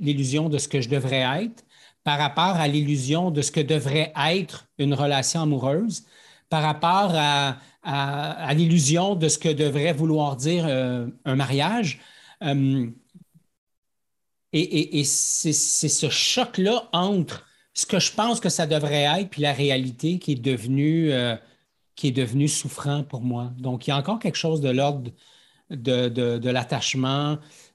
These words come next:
Euh, j'aimerais ça qu'on se dirige vers, euh, c'est quoi les réflexions qu'on a envie de proposer pour, euh, permettre à celui, celle qui nous écoute de, ben, d'amorcer la réflexion par rapport au deuil, par rapport à la mort, par rapport aux pertes.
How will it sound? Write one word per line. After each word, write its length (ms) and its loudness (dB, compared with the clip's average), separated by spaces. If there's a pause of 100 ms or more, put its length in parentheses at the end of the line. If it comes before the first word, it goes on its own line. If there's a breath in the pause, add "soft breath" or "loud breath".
Euh, 80 -2
j'aimerais 240 2
ça 120 0
qu'on 160 0
se 120 -2
dirige 480 0
vers, 440 0
euh, 160 0 (1040)
c'est 160 -4
quoi 140 -2
les 100 2
réflexions 600 0
qu'on 160 0
a 60 0
envie 160 -2
de 40 -8
proposer 1000 0 (400 loud breath)
pour, 260 -2
euh, 120 0 (300)
permettre 460 -2
à 80 -2
celui, 600 2
celle 340 0
qui 100 -2
nous 220 0
écoute 400 -4 (540 soft breath)
de, 600 -4 (400)
ben, 320 -6
d'amorcer 480 -2
la 120 -2
réflexion 540 -4
par 160 -6
rapport 360 -4
au 100 0
deuil, 320 0
par 120 -8
rapport 260 -8
à 40 -4
la 120 -2
mort, 280 -4
par 140 -14
rapport 300 -10
aux 80 -8
pertes. 440 -14